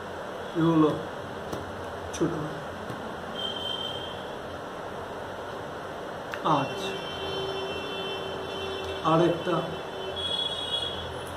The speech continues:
তিনি কাজ, কি কাজ করেন? ভালো, এমনকি বিদেশেও গেছেন।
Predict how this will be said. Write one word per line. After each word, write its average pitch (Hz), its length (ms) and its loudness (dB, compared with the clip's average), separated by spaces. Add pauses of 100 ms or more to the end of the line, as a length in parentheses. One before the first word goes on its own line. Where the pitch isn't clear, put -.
(1000)
তিনি 170 200 10 (140)
কাজ, 165 240 6
কি 175 420 2
কাজ 180 180 4
করেন? 185 420 4 (340)
ভালো, 160 320 10 (3250)
এমনকি 170 440 8 (120)
বিদেশেও 175 460 12
গেছেন। 143 460 8